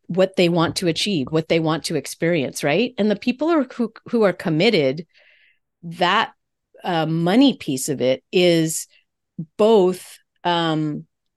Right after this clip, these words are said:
both a no-brainer, of course I'm gonna pay for this, and it's actually, like, this empowering step of commitment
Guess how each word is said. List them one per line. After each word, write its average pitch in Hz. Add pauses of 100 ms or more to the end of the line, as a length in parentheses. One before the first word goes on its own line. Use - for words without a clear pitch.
(280)
both 202 (580)
a 180
no-brainer, 175
of 165
course 175
I'm 160
gonna 151
pay 143
for 147
this, 143 (320)
and 262
it's 202
actually, 277
like, 175
this 165
empowering 180
step -
of 151
commitment 170